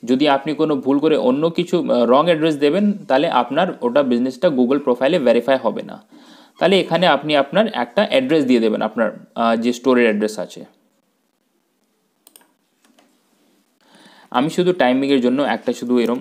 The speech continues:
একটা অ্যাড্রেস দিয়ে দিচ্ছি, but আপনি আপনার নিজের কারেক্ট অ্যাড্রেস দেবেন।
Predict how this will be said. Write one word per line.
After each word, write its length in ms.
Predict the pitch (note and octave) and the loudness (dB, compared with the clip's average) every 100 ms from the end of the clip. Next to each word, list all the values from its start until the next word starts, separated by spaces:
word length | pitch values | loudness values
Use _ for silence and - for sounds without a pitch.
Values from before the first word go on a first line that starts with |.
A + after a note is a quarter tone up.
| - | -6
একটা 240 | A#2 - | -6 0
অ্যাড্রেস 300 | A2+ G#2+ A#2+ | 0 2 0
দিয়ে 160 | A2 G#2+ | 0 -2
দিচ্ছি, 400 | G2 - F3+ A3+ C3 | -4 -8 -6 -4 -2
but 100 | C#3+ | 0
আপনি 380 | C3 C3 F#3 G3 | 2 0 0 0
আপনার 360 | C#3 D#3 E3+ D#3+ | 0 0 -2 0
নিজের 340 | C#3 C3 F3 - - - _ _ - | 0 2 0 -2 -16 -20 _ _ -2
কারেক্ট 300 | D#3 G3 - | 0 0 0
অ্যাড্রেস 340 | C3 B2 A#2 | 0 2 2
দেবেন। 320 | G#2+ G2 - | 0 -2 -4